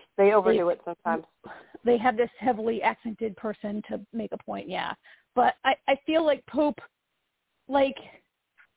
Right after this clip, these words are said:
Speaker 2: first of all, they, they appear to only have, like, twelve people left. I, I, you know, Pope has gotten so many of them killed. I have complained repeatedly that this is another villain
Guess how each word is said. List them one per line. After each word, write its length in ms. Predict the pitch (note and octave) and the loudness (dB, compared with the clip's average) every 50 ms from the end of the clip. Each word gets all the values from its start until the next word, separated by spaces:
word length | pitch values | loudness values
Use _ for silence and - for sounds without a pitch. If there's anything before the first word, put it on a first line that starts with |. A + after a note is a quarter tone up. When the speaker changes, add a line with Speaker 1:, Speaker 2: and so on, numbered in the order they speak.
| _ _ _ _ _ _ _ _ - A3+ - _ _ - | _ _ _ _ _ _ _ _ -20 -20 -20 _ _ -4
Speaker 2:
first 180 | G4 G#4+ - | -4 -4 -2
of 80 | A4 F#4+ | -2 -2
all, 60 | F#4 | -2
they, 100 | - - _ - | -2 -2 _ -6
they 200 | - D4+ D4+ D#4+ | -4 -2 -2 -2
appear 280 | D#4+ - - F#4+ A4 A4+ | -4 -2 -2 0 0 2
to 100 | G4 - | 2 2
only 280 | - C#4+ C#4+ C#4+ D4 | 0 0 -2 -4 -6
have, 240 | B3 A#3+ C#4+ C4+ A3 | -4 -2 -2 -2 0
like, 160 | A#3 A#3+ A3 - - - | -2 -4 -6 -6 -10 -4
twelve 380 | - B3+ B3+ B3+ B3+ A#3+ B3 - _ _ - | 0 2 4 4 4 2 0 -2 _ _ -6
people 420 | - E4 F4 - - A#3 G3+ G3 | -2 -2 0 0 0 0 0 0
left. 420 | G3 G3 F#3 F3+ G#3+ - - - - - _ _ _ _ _ _ _ - | -2 -2 -2 -2 -2 -2 -6 -12 -20 -20 _ _ _ _ _ _ _ -6
I, 80 | A3 - - - | -6 -6 -2 -2
I, 100 | A#3+ B3 - - | -2 -2 -2 -2
you 80 | D4+ | 0
know, 160 | D4+ D4 C#4 - - _ _ - _ - | 0 0 0 -2 -6 _ _ -20 _ -2
Pope 200 | D4 D#4+ E4 E4+ | -2 0 0 0
has 100 | F4 C4+ | -2 0
gotten 220 | - C#4+ - C#4 - - | 0 0 0 -2 -2 -2
so 80 | D#4 | 0
many 120 | D4+ D#4 D#4 | 0 0 0
of 40 | C4 | -2
them 120 | C#4+ C4 - - | -4 -4 -4 0
killed. 340 | - C#4 B3+ A#3+ A#3 A3+ - - | 0 2 2 2 2 0 -2 -2
I 180 | - B3 C4 C#4+ | 0 2 2 4
have 140 | D4+ C#4 - | 2 0 0
complained 400 | - C4 A3 C4 C#4+ C4 B3+ - | -4 -6 -2 -2 -2 -2 -2 -6
repeatedly 720 | - - - - C#4 C#4+ C#4+ A#3 A3 A3+ A3 G#3+ A3 G#3+ | -10 -10 -6 -4 -2 -2 -2 -4 -4 -4 -4 -4 -4 -4
that 120 | A3 G#3+ - - | -4 -6 -6 -6
this 100 | C#4 - | -8 -10
is 100 | A#3 G#3+ G#3+ | -10 -10 -8
another 320 | C4 A#3+ A#3+ A#3+ A#3 A3+ G#3 | -4 -2 -2 -2 -2 -4 -4
villain 500 | G3+ A#3+ B3 B3 A#3 A3 G3+ G3+ G3+ | -2 -2 -2 0 0 -2 -4 -6 -10